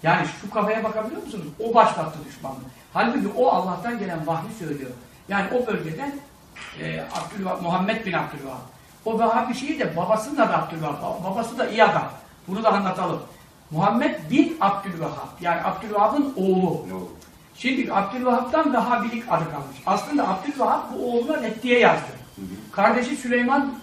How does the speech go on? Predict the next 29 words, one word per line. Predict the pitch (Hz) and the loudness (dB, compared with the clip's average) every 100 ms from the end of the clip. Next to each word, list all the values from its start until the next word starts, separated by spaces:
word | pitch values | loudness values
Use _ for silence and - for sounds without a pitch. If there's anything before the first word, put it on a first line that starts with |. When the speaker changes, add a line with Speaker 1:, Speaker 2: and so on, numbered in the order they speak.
| - | -10
Speaker 1:
İbni | 226 190 190 | -6 0 0
Abdülvahhab | 185 185 175 175 180 | 0 -2 2 2 0
diye | 160 | -6
bir | 156 | -2
zat | 156 - | -2 -2
var. | 135 - - - - | -6 -8 -16 -20 0
Kardeşi | 175 233 247 269 | 2 4 0 -4
Süleyman | - 240 247 277 294 - - - - - - - 175 | -4 -2 0 2 0 -2 -12 -20 -20 -20 -20 -14 -2
buna | 233 262 | 2 4
reddiye | 233 226 233 247 | 4 4 8 10
yazdı. | 226 - - - - 180 | 10 6 0 -10 -8 -4
Bu | |
kitaplar | 220 254 247 262 269 | -2 2 2 4 4
mevcut | 226 202 277 - | 4 0 0 -2
piyasada, | 208 170 160 156 220 | -4 -4 -6 -8 -2
bu | |
sapıtmış | - 214 214 - - - | 0 0 -2 -6 -6 -6
diye. | 156 - - - - - - | -6 -6 -8 -16 -18 -12 -2
Dolayısıyla | 214 285 320 320 - | 2 4 2 2 4
ama | 359 | 2
işte | - 494 359 | 0 -2 -2
isim | 349 311 | -2 0
neyse | 320 294 269 | 0 0 -2
öyle | 254 240 240 | -2 0 0
bir | |
tarihi | 233 214 180 233 208 | 0 -2 -2 -6 -8
bir | |
isim | - 202 | -8 -8
olarak | 151 - | -6 -4